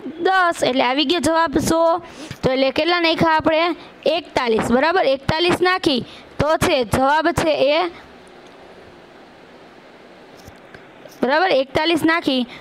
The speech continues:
તો જવાબ છે એ સો પૂરો થાય છે. ત્યારબાદ છે બસો નવ્વાણું ગુણ્યા ખાલી જગ્યા બરાબર બસો નવ્વાણું.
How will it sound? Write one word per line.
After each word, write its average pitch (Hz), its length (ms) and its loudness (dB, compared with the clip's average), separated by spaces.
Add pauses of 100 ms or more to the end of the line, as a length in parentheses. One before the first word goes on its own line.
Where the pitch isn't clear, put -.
(160)
તો 285 160 2
જવાબ 311 420 2
છે 262 300 0 (680)
એ 285 120 2
સો 285 320 0
પૂરો 277 360 2
થાય 233 440 0 (420)
છે. 262 220 0 (480)
ત્યારબાદ 339 460 0
છે 285 320 -2 (280)
બસો 302 400 0
નવ્વાણું 320 520 2
ગુણ્યા 294 340 2
ખાલી 294 320 -2
જગ્યા 320 280 0
બરાબર 269 400 0
બસો 277 500 0 (280)
નવ્વાણું. 269 440 0